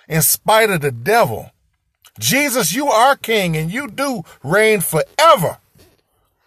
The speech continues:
Glory to God. Lord, we want to, we want to just make our way back to you, God. Lord, we've been straying away and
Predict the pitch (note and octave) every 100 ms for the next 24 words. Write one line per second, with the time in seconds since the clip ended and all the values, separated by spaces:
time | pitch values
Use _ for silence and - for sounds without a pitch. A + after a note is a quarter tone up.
0 | _ G2+ F3+ F3 D3 B2 G#2 A2 F2+ E2
1 | - _ _ _ _ _ _ _ _ _
2 | _ _ _ _ _ _ - A#2 A#2+ D3+
3 | D3+ C#3+ C3+ - C3+ D#3+ C#3 B2+ A2+ B2
4 | - - - _ _ C3+ D3+ D#3+ C#3+ C#3
5 | C3 A#2+ A2+ - B2 G2 F2+ E2 - G#1
6 | - _ _ _ _ _ _ _ _ _
7 | _ _ _ _ _ _ - - - -
8 | A2+ C#3 D#3 D3+ D3 D3+ C3+ D3+ C#3 -
9 | - - E3 F3 E3+ E3 D3+ D#3+ D#3+ E3
10 | D3+ B2+ A2+